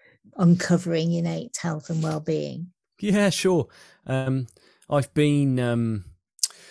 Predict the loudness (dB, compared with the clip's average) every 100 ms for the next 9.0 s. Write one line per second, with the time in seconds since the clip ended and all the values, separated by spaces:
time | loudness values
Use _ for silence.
0 | -20 _ _ _ _ 0 4 4 4 2
1 | 2 2 0 -6 -6 -2 0 0 -2 -6
2 | -4 0 0 0 0 2 2 0 2 0
3 | 0 -2 -2 -2 -2 0 0 0 0 -2
4 | 0 0 2 0 -4 -4 0 2 2 2
5 | 0 -2 -2 -2 -6 -8 -8 -6 -4 -4
6 | -6 -6 -8 -6 -4 -2 -2 -4 -6 -8
7 | _ _ _ _ -2 0 0 2 2 0
8 | -2 -4 -2 -2 -2 -2 -4 -4 -4 -6